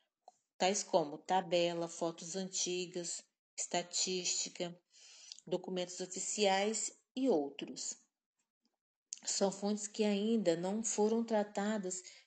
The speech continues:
cientificamente. Neste modelo de pesquisa, na qual estamos expondo, o nosso tema escolhido foi portadores de deficiência.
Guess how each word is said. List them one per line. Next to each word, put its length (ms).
cientificamente. 1500
Neste 260
modelo 400
de 120
pesquisa, 960
na 120
qual 240
estamos 520
expondo, 800
o 60
nosso 320
tema 760
escolhido 720
foi 440
portadores 760
de 100
deficiência. 1080